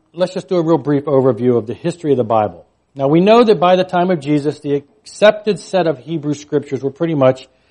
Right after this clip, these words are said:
a complete set of approved writings. Their, this is, their establishment of these writings were inclu-, were included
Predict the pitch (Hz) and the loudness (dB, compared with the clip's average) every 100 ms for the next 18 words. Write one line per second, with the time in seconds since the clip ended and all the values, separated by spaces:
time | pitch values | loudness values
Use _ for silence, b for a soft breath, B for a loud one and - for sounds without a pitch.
0 | _ _ - 143 156 139 - 156 156 - | _ _ -6 -4 -2 -4 -4 -6 -6 -4
1 | 147 135 127 123 - 123 113 113 107 98 | 0 0 0 -4 -4 -4 -4 -2 -4 -4
2 | 90 _ _ _ _ _ _ _ _ _ | -10 _ _ _ _ _ _ _ _ _
3 | _ 135 160 - - _ - 185 170 - | _ 2 2 2 -6 _ -4 -4 -4 -16
4 | _ 135 220 208 - 190 170 160 - 147 | _ 0 2 0 0 0 0 -2 -4 -4
5 | 147 _ 143 123 147 135 143 147 139 139 | -6 _ -6 -4 -4 -4 0 0 0 -4
6 | 135 131 139 135 127 - 185 180 151 151 | -6 -2 0 0 -4 -4 -2 -2 0 2
7 | 143 135 b b b b 147 147 - 208 | 4 2 b b b b -6 -6 -2 0
8 | 220 190 | 0 -2